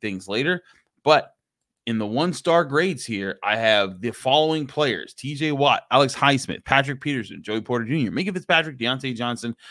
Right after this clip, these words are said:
Keanu Benton, James Da-, James Daniels, and Isaac Seumalo. Now, none of these, these players were,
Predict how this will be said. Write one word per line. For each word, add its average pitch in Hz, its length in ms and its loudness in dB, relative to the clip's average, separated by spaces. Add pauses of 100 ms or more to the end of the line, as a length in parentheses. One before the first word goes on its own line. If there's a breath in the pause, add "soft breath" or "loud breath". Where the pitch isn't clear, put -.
(200 loud breath)
Keanu 175 360 2
Benton, 113 340 2 (300)
James 120 380 -2
Da-, 107 260 -6
James 131 320 0
Daniels, 110 500 -2 (160)
and 110 140 -4
Isaac 101 320 -4
Seumalo. 101 560 -4 (320 loud breath)
Now, 117 120 0
none 170 140 2
of 190 60 -4
these, 156 320 -4
these 143 240 -8
players 123 600 -2
were, 107 640 -4